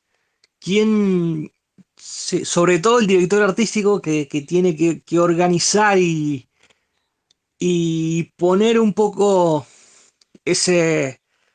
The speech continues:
ese control, llevar a, a, adelante toda esa maquinaria que es el festival.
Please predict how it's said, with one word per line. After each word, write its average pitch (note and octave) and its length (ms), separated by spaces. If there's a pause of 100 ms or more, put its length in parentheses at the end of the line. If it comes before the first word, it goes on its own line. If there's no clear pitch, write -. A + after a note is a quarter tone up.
(120)
ese E3+ 280
control, F3 380
llevar G#3 400
a, F#3 420
a, - 120 (120)
adelante F3 680
toda E3+ 320
esa C#3 680 (480)
maquinaria E3 800
que D3 160
es - 180
el C#3 380
festival. F#3 680